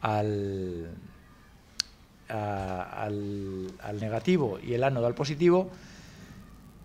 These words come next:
resulta que hasta hay una tensión que vamos aplicando que no es suficiente para saltar la barrera y de repente cuando salta la barrera, pum, se pone a conducir.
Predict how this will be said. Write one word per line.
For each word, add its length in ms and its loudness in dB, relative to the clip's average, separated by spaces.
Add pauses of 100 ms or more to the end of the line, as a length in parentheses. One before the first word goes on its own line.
(380)
resulta 720 10
que 340 10 (300)
hasta 520 10
hay 120 12
una 180 12
tensión 640 10
que 60 4
vamos 160 10
aplicando 720 12 (140)
que 160 12
no 80 12
es 80 10
suficiente 580 10
para 400 12
saltar 340 10
la 120 12
barrera 420 12
y 80 10
de 140 12
repente 340 12
cuando 160 12
salta 180 12
la 100 12
barrera, 340 12
pum, 320 6
se 160 6
pone 180 12
a 40 10
conducir. 420 4